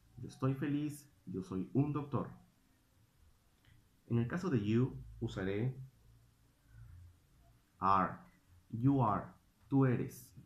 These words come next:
You are a doctor. Tú eres un doctor. En el caso de la tercera persona, usaremos is. He is.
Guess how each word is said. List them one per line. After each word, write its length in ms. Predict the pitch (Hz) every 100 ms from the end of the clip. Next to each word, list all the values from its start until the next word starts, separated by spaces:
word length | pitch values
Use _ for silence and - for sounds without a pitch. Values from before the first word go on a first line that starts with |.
| _
You 260 | 104 113 107
are 220 | 123 135
a 80 | 123
doctor. 560 | 107 110 - 92 71 - - - _
Tú 160 | 110 104
eres 500 | 110 123 131 - - - - - -
un 220 | 90 92
doctor. 440 | 104 110 151 127 - _ - - - - _ _ _ - - -
En 140 | - 123
el 120 | 120
caso 260 | 165 175 180
de 60 |
la 140 | 147 -
tercera 440 | 101 - 120 123
persona, 440 | 120 - 110 101 104
usaremos 800 | 104 87 87 87 90 92 - - - _ _ _ _ _ - - _ _ _ _ _ _ - - _ _ _ _ _ _ _ - - _ _
is. 500 | 101 92 - - - _ _ _ _ _ _ -
He 260 | 156 135 -
is. 400 | 110 90 -